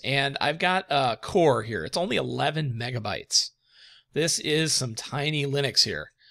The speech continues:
And so let's go ahead and choose Save File. That's gonna save it. We'll go back to our command line here.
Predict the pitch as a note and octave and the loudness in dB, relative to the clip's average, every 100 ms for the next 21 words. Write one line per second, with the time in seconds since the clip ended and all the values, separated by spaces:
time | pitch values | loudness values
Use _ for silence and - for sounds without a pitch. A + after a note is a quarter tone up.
0 | - - _ - C#3 C3+ D3 C#3 D#3+ G#3 | -20 -20 _ -6 -4 0 0 0 6 6
1 | F3 E3+ D#3+ C#3+ C#3 - D3 C3 - C3+ | 8 6 4 2 0 0 0 2 2 2
2 | C3+ F#3+ - A#2 F#2 C3+ - _ _ _ | 2 0 -4 -4 -4 -6 -10 _ _ _
3 | _ _ _ _ _ _ _ _ _ _ | _ _ _ _ _ _ _ _ _ _
4 | _ _ _ _ _ _ _ _ _ _ | _ _ _ _ _ _ _ _ _ _
5 | _ _ B2+ C3 D3 C#3+ - - B2+ A#2 | _ _ -4 -2 -2 -2 0 2 0 0
6 | B2 - - _ _ _ _ _ _ _ | -2 -6 -20 _ _ _ _ _ _ _
7 | _ _ _ _ _ - _ - _ _ | _ _ _ _ _ -12 _ -20 _ _
8 | C3 C#3+ C#3 C#3+ - C#3+ C3 - C3 A#2+ | -2 0 2 0 0 -2 -4 -4 -4 -4
9 | A2 G2+ F#2 G#2+ A#2+ G3+ | -4 -6 -8 -6 -6 -8